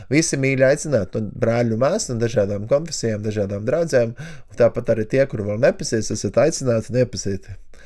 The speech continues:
visvarano Dievu, jā, kas ir dzīves, spēcīgs un īsts, viņš ir radījis mūs, viņš ir visu radītājs. Ā, baudiet un redzēt, cik tas kungs ir labs. Jēzus Kristus ir ceļš, patiesība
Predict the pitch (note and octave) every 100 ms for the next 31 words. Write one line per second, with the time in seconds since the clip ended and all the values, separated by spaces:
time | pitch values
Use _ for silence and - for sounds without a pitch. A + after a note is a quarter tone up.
0 | - - F#2+ A2+ G#2+ G2+ G2 G2+ G2+ G2+
1 | A#2+ G#2 G2 G2+ G2 G#2 G2+ C3 C#3+ -
2 | - A#2+ B2+ A#2+ A2+ - G2 A2+ B2+ B2+
3 | - A#2 G#2 G2 G2 G#2 C3+ A#2+ G#2+ -
4 | - A2+ A#2+ - - - - - G2 G#2
5 | - G#2+ G#2 G#2 G2 G2 G2 A2+ - -
6 | - - - - - - - G#2+ G#2 G2+
7 | G2+ B2+ C#3+ D3 B2 B2 A#2 G#2+ G2 G2
8 | - G#2+ - F#2+ D2 - - - G#2 G2+
9 | A2 - A#2 A#2 - - C3+ C#3+ - -
10 | - - A#2+ A2+ - - - - A2 A2
11 | G#2+ - G#2+ A#2